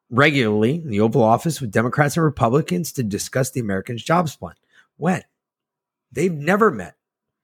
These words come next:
They've never met. Matter of fact, every Republican that has come out to speak against this plan has said that they have never met with the president about it yet. So what Republicans are you talking about?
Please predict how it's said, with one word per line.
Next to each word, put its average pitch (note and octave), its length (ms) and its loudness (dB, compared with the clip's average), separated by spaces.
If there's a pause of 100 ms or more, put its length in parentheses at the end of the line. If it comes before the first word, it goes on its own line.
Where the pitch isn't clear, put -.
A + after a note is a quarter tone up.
They've C3+ 160 0
never C#3 320 2
met. D3 340 -2
Matter D#3+ 200 2
of - 60 -8
fact, D#3+ 220 0 (320)
every F3 260 2
Republican F3 640 2
that A2+ 140 -6
has A2 80 -8
come B2+ 180 -4
out B2 140 0
to C#3 80 -10
speak D#3 260 0
against C#3+ 320 2
this B2 140 -4
plan A#2 480 -2 (300)
has D#3 200 2
said D3 180 4
that C#3 120 -6
they C#3+ 100 4
have C3 100 2
never C3 400 0
met C3 240 -2
with C3+ 100 -2
the A#2+ 60 -6
president A2 460 -2
about G2+ 240 -2
it G#2+ 140 -4
yet. D#3 300 0 (800)
So - 280 0
what D3+ 440 0
Republicans F3 720 0
are C3 120 -2
you B2 160 -4
talking E3+ 420 -4
about? E2+ 260 -14